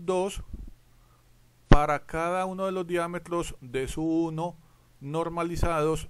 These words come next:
de la tabla anterior. Aquí en el tablero vemos un ejemplo.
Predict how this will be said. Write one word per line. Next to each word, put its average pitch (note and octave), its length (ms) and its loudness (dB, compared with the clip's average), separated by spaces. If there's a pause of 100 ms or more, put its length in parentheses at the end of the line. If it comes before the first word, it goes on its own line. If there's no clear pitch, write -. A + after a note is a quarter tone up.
(100)
de B2 200 -8
la A#2 140 -4
tabla B2 400 -4
anterior. G#2+ 560 -4 (1700)
Aquí C3+ 300 -6
en G3 120 -6
el G#3 100 -8
tablero F#3 460 -2
vemos B2+ 380 -6
un C#3 100 -10
ejemplo. D#3+ 480 2